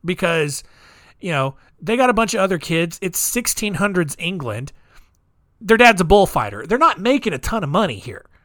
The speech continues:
right? Uh, so a few months later, Jeffrey was dressed in a suit of armor and then <laughs> stuffed, and stuffed inside of a pie to be revealed to King Charles of France.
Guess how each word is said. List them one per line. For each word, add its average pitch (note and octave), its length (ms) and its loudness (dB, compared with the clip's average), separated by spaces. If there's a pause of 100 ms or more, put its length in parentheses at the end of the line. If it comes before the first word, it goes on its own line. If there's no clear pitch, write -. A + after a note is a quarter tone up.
(160)
right? G3+ 320 -4 (600)
Uh, E3 360 -2
so G#3 200 -2
a F#3 60 0
few A#3+ 220 -2
months C4 280 -2
later, F3+ 420 0
Jeffrey F3+ 640 -2
was D3+ 260 -4
dressed D#3 480 -2
in D#3+ 140 -8
a C#3+ 60 -4
suit G#3+ 360 -4
of G3 160 -6
armor E3+ 380 -2
and D#3 200 -8
then D#3 140 -8
<laughs> - 0 -
stuffed, - 760 -2 (580)
and E3+ 180 -6
stuffed G3 540 2
inside F3+ 600 0
of D#3+ 80 -4
a D3+ 80 -2 (220)
pie D#3 760 0 (100)
to F3+ 120 -4
be E3+ 140 -2
revealed E3 600 -2
to E3 100 -4
King E3 380 -10
Charles D3+ 480 -4
of B2+ 100 -8
France. C3 720 -8